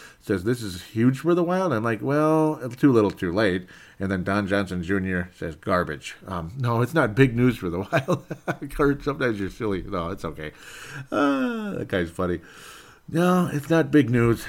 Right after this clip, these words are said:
It's big news in terms of the, the non-call was big news, and it was, uh, irritating. And, uh, Mister Boudreau was a little ticked off in the press conference, as you might imagine there, you know. So,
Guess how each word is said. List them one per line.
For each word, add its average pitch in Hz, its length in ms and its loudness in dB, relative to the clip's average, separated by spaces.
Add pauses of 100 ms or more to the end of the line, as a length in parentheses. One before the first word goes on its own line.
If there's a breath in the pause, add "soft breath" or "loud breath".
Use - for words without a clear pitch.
It's - 100 -10
big 135 220 6
news 135 240 6
in 120 80 0
terms 127 300 2
of 101 140 2
the, 98 260 2
the 101 160 0
non-call 107 560 2
was 98 100 4
big 85 220 -2
news, 80 280 -6
and 92 80 -6
it 92 60 -4
was, 90 240 -6
uh, 92 180 -4 (720 loud breath)
irritating. 104 600 2
And, 95 200 -4
uh, 98 140 0
Mister 113 340 -2
Boudreau 113 360 2
was 87 320 -6
a 110 100 -8
little 196 240 4
ticked - 280 -4
off 131 260 0
in 120 100 -6
the 107 80 -6
press 98 220 -4
conference, 87 420 -6 (420 loud breath)
as 95 200 -6
you 98 40 -2
might 95 220 -2
imagine 85 520 -6 (160 loud breath)
there, 78 520 -4
you 73 160 -8
know. 90 540 -2 (180 loud breath)
So, 85 400 -10